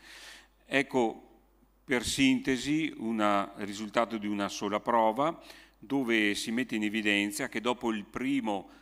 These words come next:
trattamento, il secondo, il terzo, il quarto,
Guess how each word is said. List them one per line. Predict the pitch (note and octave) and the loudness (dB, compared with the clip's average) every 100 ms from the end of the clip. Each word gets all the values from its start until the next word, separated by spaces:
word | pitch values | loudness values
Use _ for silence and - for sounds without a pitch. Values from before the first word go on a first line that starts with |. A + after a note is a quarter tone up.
| _ | _
trattamento, | - G#2 - A2+ A#2+ A2 G#2 G2 A#2+ B2+ | -8 -8 -6 -2 2 2 2 -2 -2 -2
il | |
secondo, | A#2+ - G2+ - A#2 A#2 G#2+ G#2 A2 A#2 | -4 -6 -8 -2 0 2 0 -2 -2 -2
il | G#2 | -4
terzo, | - A2 G#2+ G#2+ - | -6 -4 -4 -6 -6
il | A2+ G#2+ | -8 -2
quarto, | A#2 G2+ G2 F#2 - B2 | 4 6 6 0 -6 -6